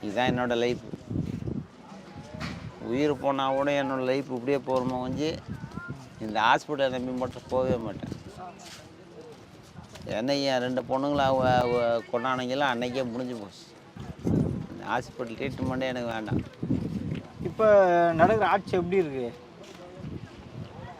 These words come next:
Speaker 1: அவர் நல்லபடி தான் கொண்டு போறாரு.
Speaker 2: ம்.
Speaker 1: நடத்துறவங்க தான் சரியில்லை.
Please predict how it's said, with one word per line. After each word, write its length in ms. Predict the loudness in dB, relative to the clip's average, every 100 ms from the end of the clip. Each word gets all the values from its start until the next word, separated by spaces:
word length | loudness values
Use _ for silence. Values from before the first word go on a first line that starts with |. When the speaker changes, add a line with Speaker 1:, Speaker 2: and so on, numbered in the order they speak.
| -16 -16 -18 -18 -18 -18 -18 -18 -18 -16 -14 -16 -14 -14 -12 -12 -8 -6 -6 -6 -4 0
Speaker 1:
அவர் 220 | 2 2
நல்லபடி 340 | 2 0 2
தான் 140 | 2 4
கொண்டு 180 | 2 2
போறாரு. 340 | 2 4 6 6 6 0 -10 -12 -10
Speaker 2:
ம். 120 | -12 -14 -16 -6 0
Speaker 1:
நடத்துறவங்க 540 | 2 2 2 4 4 2
தான் 120 | 0
சரியில்லை. 340 | -4 -4 -4